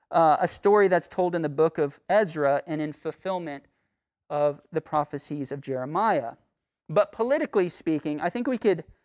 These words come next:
say there, there's a difference between allowing your subjects to rebuild a temple, especially if they're willing to pray for you, um, or,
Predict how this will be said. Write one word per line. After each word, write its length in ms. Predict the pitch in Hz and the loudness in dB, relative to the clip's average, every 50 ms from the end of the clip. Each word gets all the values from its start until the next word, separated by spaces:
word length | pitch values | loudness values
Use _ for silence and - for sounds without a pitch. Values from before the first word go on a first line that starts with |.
| _ _ _ _ | _ _ _ _
say 260 | - - 214 202 196 | -2 2 4 4 4
there, 240 | 185 175 196 185 185 | 4 4 2 2 2
there's 200 | - 180 196 180 | 2 0 2 2
a 60 | 202 190 | 2 2
difference 380 | 165 233 269 - 311 262 196 | 2 0 2 2 0 -2 -2
between 360 | 208 226 226 - - 247 247 | -4 -6 -4 0 0 0 2
allowing 520 | 233 202 202 190 185 185 196 208 226 220 214 | 4 2 4 4 4 4 4 4 2 0 0
your 140 | 185 190 180 | -2 -2 -2
subjects 500 | - - 190 180 185 175 196 202 - - | 0 0 0 0 2 0 -2 -2 -2 -6
to 160 | - - 180 | -6 -4 -4
rebuild 720 | 170 156 156 170 196 220 202 165 190 190 202 202 196 180 | -4 -6 -8 -4 -4 -4 -2 0 2 2 2 2 2 0
a 40 | 147 | -2
temple, 640 | - - - 156 165 196 208 - 302 320 330 277 - _ _ _ _ _ _ - | -2 -6 -6 -6 -6 -6 -6 -6 -6 -6 -6 -8 -12 _ _ _ _ _ _ -10
especially 320 | - 247 269 269 - 262 | -4 -4 -4 -2 -2 -6
if 80 | 233 - | -2 -2
they're 120 | 202 185 | -2 -2
willing 240 | 175 190 185 175 160 | 0 -2 -4 -4 -6
to 60 | 151 | -8
pray 300 | - - - 165 175 208 | -8 -2 0 0 0 0
for 160 | - - 262 | -2 -2 -2
you, 280 | 254 262 277 294 302 285 - _ _ _ _ _ _ _ _ _ _ _ _ _ _ _ - | -2 0 0 0 -2 -4 -6 _ _ _ _ _ _ _ _ _ _ _ _ _ _ _ 4
um, 320 | 190 196 196 196 196 190 - | 6 6 8 6 4 2 4
or, 280 | - 202 208 214 185 | 4 6 6 4 2